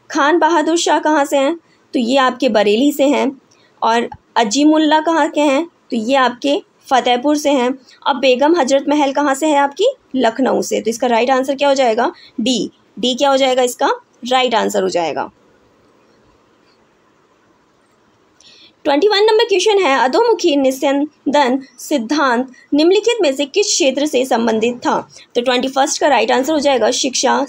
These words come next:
रेल, सिंचाई या कर। तो इसका right answer हो जाएगा ए, शिक्षा से। नेक्स्ट है, एटीन सेवेंटी टू ईस्वी में नेटिव मैरिज एक्ट को पारित कराने में महत्वपूर्ण भूमिका निम्नलिखित में से किसने निभाई थी?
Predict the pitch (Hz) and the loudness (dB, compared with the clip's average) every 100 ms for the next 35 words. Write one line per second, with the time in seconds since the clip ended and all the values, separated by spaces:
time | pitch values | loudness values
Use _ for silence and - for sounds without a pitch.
0 | - 240 262 240 269 - 269 262 220 262 | -4 0 0 0 -2 -4 -2 0 2 2
1 | 339 415 302 190 - _ _ - 247 233 | 0 2 0 0 -8 _ _ -4 0 0
2 | 240 254 262 269 269 262 - 285 247 302 | 0 0 -2 0 0 0 0 0 0 -2
3 | - - - 349 - - 214 175 - _ | -6 -6 -2 -2 0 -2 -2 -4 -8 _
4 | _ _ _ _ _ - 277 415 - 440 | _ _ _ _ _ -2 0 0 0 -2
5 | - 269 262 427 392 311 294 294 320 311 | -2 -2 0 2 2 2 0 0 0 0
6 | 262 302 294 240 247 240 233 370 359 262 | 0 0 2 2 0 -2 0 2 2 2
7 | 202 247 - 190 233 - 247 240 214 220 | 0 -2 -2 -2 -2 -2 -2 0 0 -2
8 | - 247 214 240 254 226 240 - - - | 0 -2 0 0 0 -2 -6 -20 -20 -2
9 | 254 269 262 - 359 403 294 240 240 262 | 0 2 0 -2 0 2 2 0 2 0
10 | 247 285 330 330 370 254 220 262 262 254 | 2 2 2 -2 -2 -2 0 -2 -2 -6
11 | 247 254 254 247 208 208 247 | -2 0 0 0 -2 -2 -4